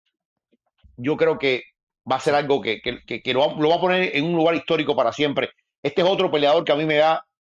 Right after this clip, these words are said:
Speaker 1: tristeza, porque este es otro peleador que, sobre todo hace un tiempo atrás, ya no, ahora me parece que es más complicado, pero un tiempo atrás, yo daba cualquier cosa por ver a Pitbull peleando, por ejemplo, contra Volkanovski,
Speaker 2: Mm.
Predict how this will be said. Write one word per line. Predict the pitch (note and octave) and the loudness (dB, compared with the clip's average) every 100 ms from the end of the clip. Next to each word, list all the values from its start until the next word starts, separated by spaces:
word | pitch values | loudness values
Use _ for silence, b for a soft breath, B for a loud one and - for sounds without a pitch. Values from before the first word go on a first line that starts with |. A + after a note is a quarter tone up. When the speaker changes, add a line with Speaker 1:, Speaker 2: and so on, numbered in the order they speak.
| _ | _
Speaker 1:
tristeza, | - C#3 - D#3 E3 G3 - _ _ _ _ _ - | -6 -4 0 2 4 2 -2 _ _ _ _ _ -6
porque | B2+ A2 | -2 -2
este | C#3+ D#3+ | 0 2
es | |
otro | E3 D#3+ | 2 2
peleador | D3 C#3+ C#3 | 4 4 2
que, | D3 C3+ - _ _ _ _ _ _ | 0 -2 -4 _ _ _ _ _ _
sobre | _ C3+ C3+ | _ -4 0
todo | F3+ G3 | 2 2
hace | F3+ | 0
un | F3+ | 0
tiempo | F3+ D#3+ D3+ | 0 2 0
atrás, | D3+ A#2+ | 2 0
ya | D3 | 0
no, | C3 F2+ _ _ - | 0 -6 _ _ -2
ahora | A#2 | -2
me | C#3 | 0
parece | C#3 C3+ | 0 0
que | |
es | C3+ | -4
más | B2+ | -2
complicado, | B2 A2+ G#2+ F#2+ F#2+ | -4 -2 0 0 -2
pero | - C3 | -6 -4
un | E3 F3+ | -2 -2
tiempo | G3+ A3 F#3+ E3+ | -2 -2 0 -2
atrás, | D3+ D3+ A2+ - - _ _ _ _ _ _ _ _ | 0 0 -2 -6 -20 _ _ _ _ _ _ _ _
yo | A2+ A#2+ E3 F3 - | -6 0 2 0 -2
daba | C3 D3+ D#3 C3+ - | -2 2 2 2 -2
cualquier | - B2+ A#2+ C#3+ | -2 -2 -2 -4
cosa | D#3+ D#3 | -4 -2
por | C3 B2 | -2 0
ver | C#3 | 0
a | C3+ - | 0 -2
Pitbull | D3+ C#3 C#3+ | -4 -2 -2
peleando, | - A#2+ C#3 C#3+ C#3+ C#3+ _ _ _ | -2 -2 -2 0 -2 -2 _ _ _
por | - | -4
ejemplo, | D3 D3+ | -4 -2
contra | C3 A#2+ A#2 | -4 0 -2
Volkanovski, | A#2 A#2 B2 - F#2+ _ - | 0 0 -2 -4 -14 _ -20
Speaker 2:
Mm. | G#2+ | -20